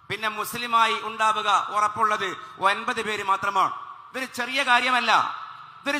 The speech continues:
ചെറിയ വിഷയമല്ല. ആരാണ് ഈ ഒൻപത് പേർ? സംസ്ഥാന വഖഫ് ബോർഡിന്റെ ചെയർമാൻമാരിൽ നിന്ന് റൊട്ടേഷൻ പ്രകാരം വരുന്ന, ഊഴം വെച്ച് വരുന്ന മൂന്ന് പേർ, പിന്നെയോ രണ്ട് മതപണ്ഡിതന്മാർ, പിന്നെയോ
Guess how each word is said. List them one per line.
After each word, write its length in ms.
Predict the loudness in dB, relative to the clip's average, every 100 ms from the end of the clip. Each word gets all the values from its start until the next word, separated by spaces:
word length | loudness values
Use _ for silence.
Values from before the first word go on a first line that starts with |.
| -2
ചെറിയ 200 | -2 -2 -4
വിഷയമല്ല. 440 | -2 0 0 0 -2 -4 -12 0 2
ആരാണ് 260 | 6 4 2
ഈ 20 | -2
ഒൻപത് 260 | -2 -2 2
പേർ? 160 | 2 2 -4 -14 -18 -20 -20 -20 _ -4
സംസ്ഥാന 500 | -2 -2 -2 0 2 2 4
വഖഫ് 340 | 4 2 -2
ബോർഡിന്റെ 360 | -2 -2 -2 -8 -8 -20 -20 -16 -4
ചെയർമാൻമാരിൽ 800 | 0 0 2 0 2 2 2 0 -6
നിന്ന് 140 | -2 -2
റൊട്ടേഷൻ 400 | -2 -4 -6 -6 -4
പ്രകാരം 340 | 0 0 0 -4
വരുന്ന, 220 | 0 2 2 -2 -10 -8 -2
ഊഴം 240 | 0 0 0
വെച്ച് 180 | -4 -6
വരുന്ന 220 | -4 2 2 2 -4 -8
മൂന്ന് 200 | -4 -2 0
പേർ, 140 | 0 -2 -6 -18 -20 -20 -20 _ _ -8
പിന്നെയോ 360 | -4 0 4 4 2 -8 -14 -12 -2
രണ്ട് 220 | -2 -2 0
മതപണ്ഡിതന്മാർ, 720 | 2 4 2 0 -2 4 6 6 0 -10 -12 -16 -16 -6
പിന്നെയോ 380 | -2 0 4